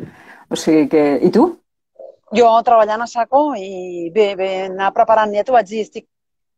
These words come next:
Speaker 2: mm, publicant, eh, posts que
Speaker 1: Posts.
Speaker 2: tinc antics, de viatges antics. I després estic amb la migració a la web, que estic migrant la web cap a una web, bueno, en plantilla responsiva per la,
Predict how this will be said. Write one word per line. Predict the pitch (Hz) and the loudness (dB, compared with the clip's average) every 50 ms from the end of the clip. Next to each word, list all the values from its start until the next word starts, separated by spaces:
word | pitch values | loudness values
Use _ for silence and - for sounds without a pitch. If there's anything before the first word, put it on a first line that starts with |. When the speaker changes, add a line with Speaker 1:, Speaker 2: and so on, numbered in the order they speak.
| _ 226 | _ -8
Speaker 2:
mm, | 233 226 226 220 214 208 208 202 _ - | -6 -6 -4 -4 -6 -6 -8 -10 _ -2
publicant, | - 247 240 226 226 - 220 220 220 220 220 220 214 208 190 | 0 0 2 2 0 0 0 0 0 0 0 -2 -2 -4 -6
eh, | - - - - - - - - - - - - - - - - _ - 233 220 202 196 - - | -8 -14 -20 -20 -20 -20 -20 -20 -20 -20 -20 -20 -20 -20 -20 -18 _ -2 0 2 2 2 0 0
posts | - 247 233 220 - - | 2 2 2 2 0 0
que | 202 | 0
Speaker 1:
Posts. | 175 185 226 | 0 0 0
Speaker 2:
tinc | 233 233 | -2 0
antics, | 220 214 214 - _ - 247 226 - - - - - - - - _ _ _ _ _ | 0 -2 -2 -4 _ -6 -6 -6 -6 -10 -16 -16 -16 -16 -16 -18 _ _ _ _ _
de | 214 214 202 | 0 0 2
viatges | 214 214 214 240 220 | 2 2 0 0 -2
antics. | 214 208 196 226 214 - - - - - _ - - _ _ _ _ _ _ _ _ _ _ - | -2 -2 -2 -6 -10 -10 -12 -20 -20 -20 _ -20 -20 _ _ _ _ _ _ _ _ _ _ -2
I | 269 254 220 | 0 2 2
després | 226 202 - - 233 247 233 | 2 2 0 0 0 0 0
estic | - 262 247 - 240 | 0 -6 -4 -2 -2
amb | 220 220 | 0 0
la | 220 220 | 0 0
migració | 214 208 202 196 - - 208 | 2 2 0 0 0 0 0
a | 196 | 2
la | 190 180 | 2 4
web, | 175 190 - - - - _ _ _ - | 2 2 0 -2 -8 -20 _ _ _ -18
que | 202 | -14
estic | - - 202 196 | -10 -6 -6 -4
migrant | 208 208 202 202 196 196 | -2 -2 -2 -2 0 0
la | 196 | 2
web | 196 202 208 202 | 2 2 2 0
cap | - 220 208 - | 0 -2 0 0
a | 185 185 | 0 -2
una | 185 190 185 185 185 180 180 175 175 180 | -2 -4 -4 -2 -2 0 0 0 0 2
web, | 190 185 151 | 2 2 2
bueno, | 180 202 190 180 | 0 -4 -4 -4
en | 175 | -2
plantilla | 180 180 175 - 190 190 185 | -2 -4 -2 -2 0 0 0
responsiva | 185 180 - - 180 - - 180 170 165 165 | 0 -2 -6 -12 -14 -12 -8 -4 -4 -4 -2
per | 156 165 160 | -4 -6 -4
la, | 160 160 156 156 147 143 | -4 -6 -6 -8 -12 -16